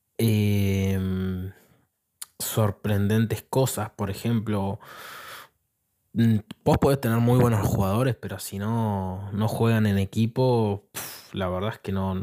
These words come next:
no van a lograr mucho. En cambio, acá sí es que, sinceramente, tenés buenos equipos con buenos jugadores.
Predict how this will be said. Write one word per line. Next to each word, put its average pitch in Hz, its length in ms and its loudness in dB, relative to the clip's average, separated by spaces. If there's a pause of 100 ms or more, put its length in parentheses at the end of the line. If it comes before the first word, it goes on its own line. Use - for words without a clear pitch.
(480)
no 98 200 0
van 107 180 2
a 98 60 2
lograr 98 340 0
mucho. 117 420 -2 (520)
En 104 200 -2
cambio, 120 400 2
acá 113 220 -2
sí - 260 0
es 120 120 -2
que, 95 500 -2 (380)
sinceramente, 123 580 0
tenés 113 500 0
buenos 113 360 -2
equipos 180 500 -2 (2500)
con 117 280 4
buenos 107 260 4
jugadores. - 720 -8